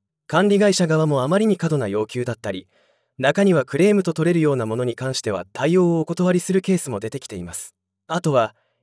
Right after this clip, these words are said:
やはりマンションの築年が古くなればなるほど、規模が大きくなればなるほど、このジャッジ、判断に専門性が求められます。私はこれを管理の高度化、複雑化と申していますけれど、そうしたところで、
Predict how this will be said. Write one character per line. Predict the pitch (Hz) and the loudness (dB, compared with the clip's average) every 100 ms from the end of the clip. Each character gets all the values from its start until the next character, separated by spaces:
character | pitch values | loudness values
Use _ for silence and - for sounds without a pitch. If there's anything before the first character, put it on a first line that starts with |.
| - | 0
や | 135 | 2
は | 156 | 4
り | 202 151 | 4 4
マ | 175 | 2
ン | 202 | 2
シ | 170 | 0
ョ | |
ン | 135 | 0
の | 113 | -2
築 | - 156 | -4 -2
年 | 143 120 | 0 -2
が | 98 | -2
古 | 151 180 | 0 0
く | 151 | 0
な | 147 | 0
れ | |
ば | 123 | -2
な | 104 107 | -4 -6
る | |
ほ | 104 | -6
ど、 | 98 95 - _ _ _ _ | -6 -6 -8 _ _ _ _
規 | - | 0
模 | 196 | 2
が | 160 113 | 2 2
大 | 143 | 0
き | 170 | 0
く | - | -2
な | 190 | 0
れ | 185 | 0
ば | 135 | -2
な | 110 | -4
る | 110 | -6
ほ | 104 | -8
ど、 | 92 92 _ _ _ _ _ - | -8 -8 _ _ _ _ _ -6
こ | 131 | -2
の | 143 | -2
ジ | 143 | -2
ャ | |
ッ | 135 | -6
ジ、 | - 123 _ _ _ _ | -10 -12 _ _ _ _
判 | - 202 | 0 2
断 | 180 135 | 2 0
に | 101 | -2
専 | - 135 | -4 -2
門 | 170 170 | 0 0
性 | 160 151 | -2 -2
が | |
求 | 147 127 139 | -2 -4 -6
め | |
ら | 131 | -6
れ | 123 | -6
ま | 113 | -8
す。 | - - _ _ _ _ _ | -8 -12 _ _ _ _ _
私 | 120 135 185 190 | 0 2 2 2
は | 190 | 2
こ | 175 | 2
れ | 180 | 2
を | 202 | 2
管 | 190 208 | 2 0
理 | 185 | 0
の | 131 | -2
高 | 101 113 | -4 -6
度 | 120 | -6
化、 | 113 107 - _ _ _ | -6 -10 -12 _ _ _
複 | - - | -8 0
雑 | 196 202 | 2 2
化 | - | 0
と | 190 | 0
申 | 196 196 | 2 0
し | 180 | 0
て | 131 | -4
い | 113 | -4
ま | 120 | -6
す | - | -8
け | 107 | -8
れ | |
ど、 | 92 90 _ _ _ _ _ - | -8 -10 _ _ _ _ _ -8
そ | - 160 | 0 0
う | |
し | - | 2
た | 180 | 0
と | 175 | -2
こ | 175 | -2
ろ | 156 | 0
で、 | 127 | 0